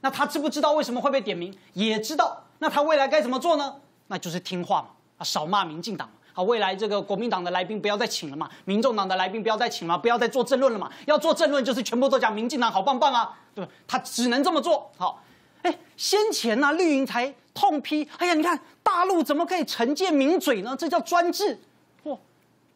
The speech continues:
那人家惩罚专制啊，人家惩罚名嘴，就是名嘴造谣。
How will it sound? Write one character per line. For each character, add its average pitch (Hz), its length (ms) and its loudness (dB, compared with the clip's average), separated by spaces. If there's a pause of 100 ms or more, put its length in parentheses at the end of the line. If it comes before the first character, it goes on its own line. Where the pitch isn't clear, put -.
那 349 100 4
人 294 200 4
家 349 160 2
惩 202 300 -4
罚 214 180 2
专 302 300 0
制 302 320 -2
啊， 233 140 -2
人 247 180 0
家 339 140 2
惩 208 240 -6
罚 208 160 2
名 240 180 -4
嘴， 196 160 0
就 240 80 -2
是 285 40 -2
名 240 220 0
嘴 190 180 -2
造 262 240 0
谣。 156 220 -8